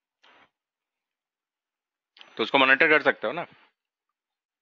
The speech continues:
Correct? ठीक है, तो this will also tell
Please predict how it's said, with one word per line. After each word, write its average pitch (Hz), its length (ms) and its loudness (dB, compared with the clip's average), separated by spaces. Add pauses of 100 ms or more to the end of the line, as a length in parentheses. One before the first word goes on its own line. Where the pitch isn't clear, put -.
(1800)
Correct? 196 200 2 (4000)
ठीक 151 100 2
है, 196 60 4 (760)
तो 143 60 4 (2250)
this 139 300 -2
will 190 120 6
also 160 260 4
tell 139 220 2